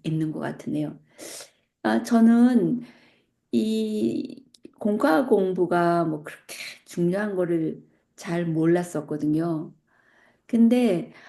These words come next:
하나님께서 하나님의 백성이 필요를 아시고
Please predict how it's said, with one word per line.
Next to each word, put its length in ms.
하나님께서 1700
하나님의 640
백성이 680
필요를 540
아시고 960